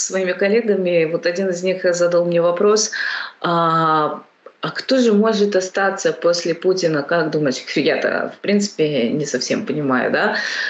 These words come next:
А, вот. А как вы думаете, вы-то понимаете в этом,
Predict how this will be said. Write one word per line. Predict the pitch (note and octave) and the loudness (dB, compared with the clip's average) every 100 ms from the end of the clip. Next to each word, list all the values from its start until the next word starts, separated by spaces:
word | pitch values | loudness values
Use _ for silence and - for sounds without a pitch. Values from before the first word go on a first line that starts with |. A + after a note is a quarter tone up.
| - | -6
А, | - F3+ | -2 0
вот. | E3+ D3+ C#3+ C#3+ | 4 4 2 -2
А | - - E3 E3 D#3+ E3 | -4 -2 0 2 2 2
как | A#3 A3+ | 0 0
вы | A3+ A#3+ | 2 2
думаете, | F#3+ E3 D#3 D3 D3 C#3+ B2+ - | 0 -2 -2 -2 -4 -2 0 0
вы-то | D#3 E3 F#3 E3 | -2 -2 -2 -2
понимаете | E3 E3+ G#3+ A3 - | -2 0 0 0 0
в | D#3+ | -2
этом, | D3 | -2